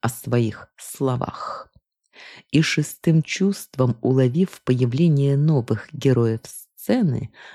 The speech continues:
с благожелательно отстранённым лицом повернулся к двери.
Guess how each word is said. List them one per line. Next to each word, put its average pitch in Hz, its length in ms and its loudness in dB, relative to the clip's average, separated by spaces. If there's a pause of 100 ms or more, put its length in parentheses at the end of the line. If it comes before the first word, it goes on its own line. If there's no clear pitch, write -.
(100)
с 117 140 -6
благожелательно 131 1200 2
отстранённым 127 920 0
лицом - 680 0 (160)
повернулся 139 720 2
к 135 100 -4
двери. - 460 -6